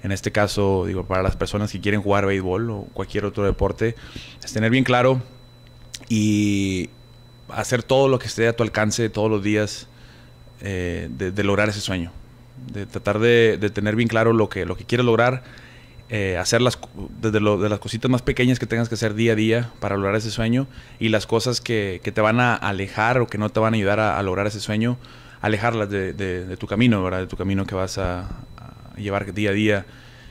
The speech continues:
Este, y a través de, del tiempo, si tú, si tú tienes tus metas, te encomiendas a Dios, haces las cosas de corazón, aprendes a, a, a disciplinarte,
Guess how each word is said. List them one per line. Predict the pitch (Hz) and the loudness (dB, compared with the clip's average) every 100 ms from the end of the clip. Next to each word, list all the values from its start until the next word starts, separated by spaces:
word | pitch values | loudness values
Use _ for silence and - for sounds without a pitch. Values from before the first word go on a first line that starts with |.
| - - | -16 -6
Este, | 101 - - 101 95 92 90 85 - - | -4 -6 -4 0 2 0 -2 -6 -12 -16
y | - 117 | -2 0
a | |
través | 113 113 117 127 | 2 4 4 6
de, | 139 131 123 120 113 | 4 6 6 4 4
del | 110 107 | 0 0
tiempo, | 120 113 113 | 2 4 2
si | 104 98 | 0 -4
tú, | - 110 113 110 95 | -4 0 0 0 0
si | 95 | -2
tú | - | -6
tienes | - 113 110 | -4 -2 -2
tus | 107 | -4
metas, | 98 104 110 104 - - | -2 -2 0 -2 -4 -10
te | 95 | -10
encomiendas | 95 98 104 104 | -6 -4 -4 -2
a | 101 | -2
Dios, | 98 98 92 - - - - | 0 0 -4 -12 -20 -20 -10
haces | 95 - 104 | -8 -6 -6
las | 92 | -6
cosas | 104 104 | -6 -4
de | 98 | -4
corazón, | 92 92 104 104 101 - | -4 -4 -4 -4 -6 -12
aprendes | 104 98 98 98 - | -8 -6 -4 -4 -4
a, | 95 92 92 - - - - - - | -4 -4 -8 -16 -20 -20 -20 -20 -14
a, | 101 95 92 - - 110 110 113 120 - - - - - - - - - - - - - - - - - | -12 -10 -10 -12 -12 -14 -16 -16 -20 -20 -20 -20 -20 -20 -20 -20 -20 -20 -20 -20 -20 -20 -20 -20 -20 -8
a | 101 | -6
disciplinarte, | 98 104 98 104 104 - 110 | -4 -6 -2 -2 0 -2 -4